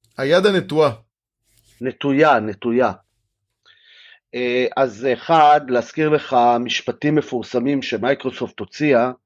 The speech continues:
Speaker 2: אה, והתגלו כבדיחה מטורפת לאחר כך, נדמה לי שזה היה ביל גייטס שאמר ששישים וארבע קיי אמורים להספיק לכולם.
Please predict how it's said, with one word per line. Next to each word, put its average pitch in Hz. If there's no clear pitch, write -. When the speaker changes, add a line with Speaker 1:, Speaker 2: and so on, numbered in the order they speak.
Speaker 2:
אה, 104
והתגלו 113
כבדיחה 113
מטורפת 110
לאחר 104
כך, 120
נדמה 107
לי 139
שזה 120
היה 110
ביל 127
גייטס 139
שאמר 123
ששישים 117
וארבע 123
קיי 127
אמורים 117
להספיק -
לכולם. 110